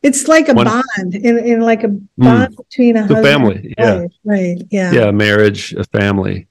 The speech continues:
Speaker 2: They're still two different people.
Speaker 1: So here's the
Speaker 2: Yeah.
Speaker 1: other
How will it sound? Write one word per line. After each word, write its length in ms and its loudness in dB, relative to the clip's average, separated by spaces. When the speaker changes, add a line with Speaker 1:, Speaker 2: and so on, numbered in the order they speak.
Speaker 2:
They're 100 2
still 260 2
two 180 2
different 320 0
people. 480 -2
Speaker 1:
So 140 2
here's 240 6
the 80 4
Speaker 2:
Yeah. 140 2
Speaker 1:
other 140 4